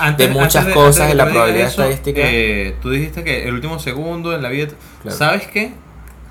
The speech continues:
Speaker 1: Un dato ahí, porcentaje.
Speaker 2: Ok.
Speaker 1: De
Speaker 2: Noventa y tres por ciento.
Speaker 1: todas las especies que hay en el planeta, el noventa y ocho por ciento están extintas.
Speaker 2: Sí, sí, de las que han, han existido, sí.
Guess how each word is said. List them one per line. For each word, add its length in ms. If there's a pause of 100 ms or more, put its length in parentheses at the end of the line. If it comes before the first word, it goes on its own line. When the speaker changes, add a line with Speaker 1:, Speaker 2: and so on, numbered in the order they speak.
(300)
Speaker 1:
Un 100
dato 400
ahí, 420
porcentaje. 540 (280)
Speaker 2:
Ok. 120
Speaker 1:
De 200 (600)
Speaker 2:
Noventa 260
y 20
tres 0
por 0
ciento. 80
Speaker 1:
todas 220
las 160
especies 600 (480)
que 80
hay 100
en 60
el 120
planeta, 560
el 140
noventa 320
y 20
ocho 160
por 120
ciento 180
están 160
extintas. 400 (140)
Speaker 2:
Sí, 280 (400)
sí, 140
de 160
las 100
que 120
han, 220
han 380
existido, 520
sí. 100